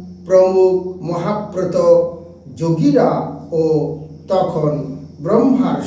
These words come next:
সঙ্গে ছিলেন। হে রাজন, তখন পার্শ্বদ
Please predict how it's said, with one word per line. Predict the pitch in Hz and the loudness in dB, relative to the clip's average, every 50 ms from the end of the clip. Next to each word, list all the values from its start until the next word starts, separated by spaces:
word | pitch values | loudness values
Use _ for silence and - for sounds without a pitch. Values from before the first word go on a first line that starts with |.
| - | -8
সঙ্গে | - 147 147 147 143 143 139 139 135 - | -8 -8 -8 -6 -6 -6 -6 -6 -8 -8
ছিলেন। | 147 143 131 131 131 131 127 135 135 - - - - - - - - - - | -10 -8 -8 -6 -6 -6 -8 -8 -10 -14 -16 -18 -20 -20 -20 -20 -20 -12 -2
হে | - 185 202 208 208 | 2 4 6 8 8
রাজন, | 208 196 190 190 208 202 202 208 208 208 214 220 - - - - - - - - - - - - | 6 6 4 2 2 2 2 2 2 0 -2 -2 -6 -8 -12 -14 -16 -20 -20 -20 -20 -16 -8 -4
তখন | 185 180 190 190 208 202 196 196 196 202 208 208 202 196 - - - - - - | -2 0 0 2 2 2 4 4 2 0 -2 -4 -8 -10 -12 -16 -20 -20 -14 -8
পার্শ্বদ | - 202 240 240 233 - - - 160 147 - | -4 -2 0 0 0 0 -2 -2 -2 -2 -2